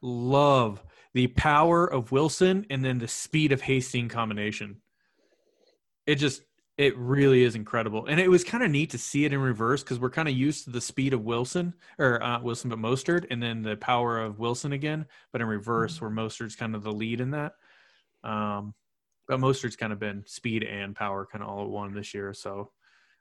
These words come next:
Speaker 1: uh, anyways, I just love the Wilson-Hastings combination. Um, I'm kinda upset to see it go away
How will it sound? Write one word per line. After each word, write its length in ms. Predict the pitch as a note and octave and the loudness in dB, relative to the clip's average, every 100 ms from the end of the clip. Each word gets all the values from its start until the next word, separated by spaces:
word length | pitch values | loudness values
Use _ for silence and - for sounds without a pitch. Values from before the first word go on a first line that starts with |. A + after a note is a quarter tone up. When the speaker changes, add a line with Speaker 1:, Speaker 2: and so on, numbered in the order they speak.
| _ | _
Speaker 1:
uh, 240 | A2 G#2 G#2 | -12 -10 -4
anyways, 360 | E3 E3 C#3 C3 | 0 4 4 4
I 80 | D3+ | 2
just 180 | C3+ | 2
love 180 | C#3+ C#3+ | 2 4
the 100 | C3 | 4
Wilson-Hastings 680 | A#2+ B2 A#2+ A#2+ A2+ A#2+ A2 | 2 2 0 -4 -4 -6 -6
combination. 680 | A2+ A2 G#2+ G#2+ - G#2+ G#2 - D3 | -4 -2 -2 -4 -6 -8 -10 -16 -14
Um, 240 | G#2+ G#2 | -12 -10
I'm 100 | G#2 | -10
kinda 200 | - A2 | -8 -8
upset 320 | G#2 - G#2 - _ - | -8 -8 -8 -10 _ -16
to 100 | G#2+ | -12
see 220 | - G#2+ | -8 -8
it 100 | G#2 | -6
go 160 | G#2 | -6
away 400 | G2+ G#2 G#2 G2+ | -6 -6 -6 -8